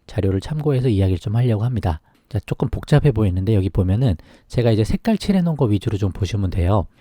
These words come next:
여기 좌측에 보시면 최소 노후 생활비, 그리고 오른쪽은 적정 노후 생활비잖아요.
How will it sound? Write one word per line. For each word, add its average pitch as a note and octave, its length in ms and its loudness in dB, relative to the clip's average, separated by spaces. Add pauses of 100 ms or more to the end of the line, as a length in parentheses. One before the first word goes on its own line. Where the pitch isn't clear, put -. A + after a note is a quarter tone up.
(260)
여기 A#2 140 0
좌측에 C#3 420 0
보시면 A2 520 2 (140)
최소 A3+ 500 2
노후 G2+ 240 0
생활비, A2 540 -2 (260)
그리고 B2 180 0
오른쪽은 A#2+ 540 2
적정 - 500 -2
노후 F2 180 2
생활비잖아요. F#2+ 800 0